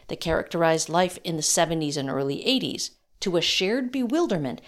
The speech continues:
at the breakneck speed of social change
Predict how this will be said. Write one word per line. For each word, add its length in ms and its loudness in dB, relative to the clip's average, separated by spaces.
at 140 -4
the 60 2
breakneck 600 0
speed 320 -2
of 100 -4
social 380 -2
change 440 -4